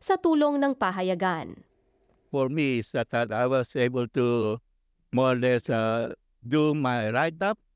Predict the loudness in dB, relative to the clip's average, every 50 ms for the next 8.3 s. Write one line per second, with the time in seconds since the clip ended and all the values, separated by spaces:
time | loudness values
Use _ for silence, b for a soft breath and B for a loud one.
0 | _ -2 0 2 2 2 0 0 -2 -4 -6 -8 -10 -12 -10 -6 -4 -2 -2 -2
1 | -4 -2 -2 -2 -2 -2 -4 -2 -2 -2 0 -2 -2 -2 -2 -2 -2 0 0 -2
2 | -2 -4 -4 -4 -4 -4 -2 -2 -4 -4 -2 0 0 0 -2 -4 -8 -6 -6 -6
3 | -4 -2 -2 -4 -2 -2 -4 -4 -2 -2 0 0 0 2 2 2 2 0 -2 -6
4 | -14 -20 -20 _ _ _ _ _ _ _ _ _ -8 -4 -2 -2 0 0 0 0
5 | 0 -2 -4 _ _ _ -6 -2 0 0 0 0 0 0 0 0 0 0 -2 -2
6 | -2 -4 -6 -12 -14 _ -4 -2 0 0 0 0 -2 -4 -2 0 0 2 2 2
7 | 2 0 0 -2 -2 -2 -2 -4 -4 -2 0 -2 -2 -2 -2 -4 -2 -2 0 0
8 | -2 -2 -2 -2 -4 -4